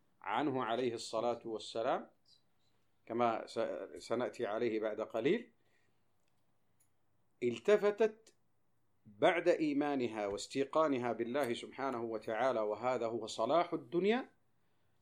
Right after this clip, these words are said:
إلى ما فيه صلاحها في الآخرة. فقالت: "رب ابن لي"، وهذا دعاء، وفيه أن المؤمن مهما كانت مشقته فإنه لا يقطع الصلة بالله تبارك وتعالى.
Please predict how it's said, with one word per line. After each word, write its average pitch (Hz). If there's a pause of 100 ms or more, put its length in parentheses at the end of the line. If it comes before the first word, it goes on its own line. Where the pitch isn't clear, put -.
(140)
إلى 120
ما 117
فيه 131
صلاحها 117
في 123
الآخرة. 87 (1200)
فقالت: 156
"رب 135
ابن 123
لي"، 113
وهذا 107
دعاء، 143 (1400)
وفيه 165
أن 156
المؤمن 135
مهما 123
كانت 143
مشقته 120
فإنه 127
لا -
يقطع 196
الصلة 120
بالله 113
تبارك 104
وتعالى. 101